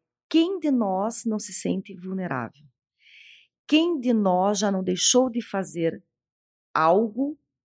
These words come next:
ou falar algo ou desenvolver algo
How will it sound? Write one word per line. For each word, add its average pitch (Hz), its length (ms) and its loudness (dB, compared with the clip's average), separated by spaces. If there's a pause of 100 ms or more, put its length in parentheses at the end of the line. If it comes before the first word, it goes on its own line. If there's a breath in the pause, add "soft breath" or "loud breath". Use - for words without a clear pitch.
(520)
ou 202 160 6
falar 180 540 2
algo 175 480 2
ou 208 160 2
desenvolver 175 1080 -2
algo 190 560 2